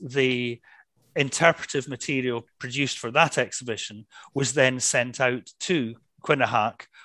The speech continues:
where it was then put on display. And one of our members of staff went out to Quinnahac to work with them to put up that display. So it's been a really interesting one. It's not led by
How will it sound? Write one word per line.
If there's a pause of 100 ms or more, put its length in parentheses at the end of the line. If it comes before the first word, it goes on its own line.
(100)
where
it
was
then
put
on
display.
And
one
of
our
members
of
staff
went
out (140)
to
Quinnahac (360)
to (220)
work
with
them
to
put
up
that
display. (360)
So (240)
it's
been
a
really
interesting
one.
It's
not
led
by